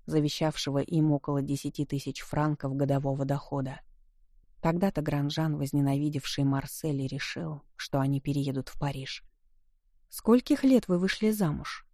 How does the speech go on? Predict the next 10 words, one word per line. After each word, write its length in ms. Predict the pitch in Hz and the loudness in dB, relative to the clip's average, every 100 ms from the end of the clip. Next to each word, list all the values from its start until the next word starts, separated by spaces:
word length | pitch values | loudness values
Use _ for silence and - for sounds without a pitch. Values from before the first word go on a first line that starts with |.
| _ | _
спросила 520 | - - 151 - 143 143 | -10 -2 -2 0 0 2
госпожа 460 | 151 - 147 151 | 0 -2 -2 0
де 140 | 147 160 | 0 0
Берль. 420 | 151 135 135 139 - _ _ _ _ _ | 2 0 -4 -16 -20 _ _ _ _ _
«Семнадцати. 840 | - - 190 196 208 - 131 - 156 - _ - - | -6 2 4 4 0 -6 -10 -12 -18 -20 _ -20 -4
Как 280 | - 180 - | 0 0 2
вы 160 | 180 | 2
верно 360 | 180 180 175 170 | 6 6 6 6
были 220 | 165 165 | 6 4
хороши». 680 | 156 165 156 - - 165 | 2 0 -2 -2 -4 -6